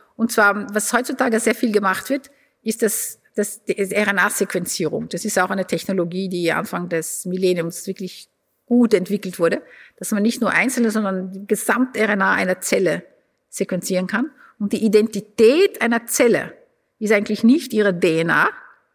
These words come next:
weil die hat die Hautzelle, die haben ja alle die gleiche, aber die Summe der R N As. Das heißt, man kennt das Transkriptom einer Zelle. Man kann eine Zelle identifizieren, wenn man die ganzen Transkripte kennt.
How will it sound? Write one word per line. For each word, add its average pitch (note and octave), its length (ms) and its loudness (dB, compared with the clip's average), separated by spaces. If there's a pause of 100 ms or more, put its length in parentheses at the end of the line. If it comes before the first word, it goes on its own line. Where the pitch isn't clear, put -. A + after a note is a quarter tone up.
(160)
weil F#3 140 -2
die G#3 220 2
hat F#3 120 0
die F3+ 120 0
Hautzelle, G3+ 540 2
die G3+ 120 0
haben G#3+ 100 0
ja F#3+ 60 0
alle F#3+ 160 0
die F#3+ 100 -6
gleiche, E3 340 0
aber A3 140 0
die G#3 160 0
Summe B3 320 4
der A#3+ 160 0
R A3+ 140 0
N F#3+ 140 -4
As. - 420 -10 (800)
Das - 160 -4
heißt, G3 160 -2
man G3 200 0
kennt C4+ 520 0 (560)
das - 160 -6
Transkriptom A3 1000 2
einer G3+ 240 0
Zelle. D#3+ 320 -2
Man F3 180 -2
kann A#3+ 220 0
eine G#3 220 -2
Zelle A#3 340 2
identifizieren, G#3 880 0
wenn G3 100 -2
man F#3+ 140 -2
die F#3 80 -6
ganzen F3+ 340 -2
Transkripte - 540 -10
kennt. - 240 -14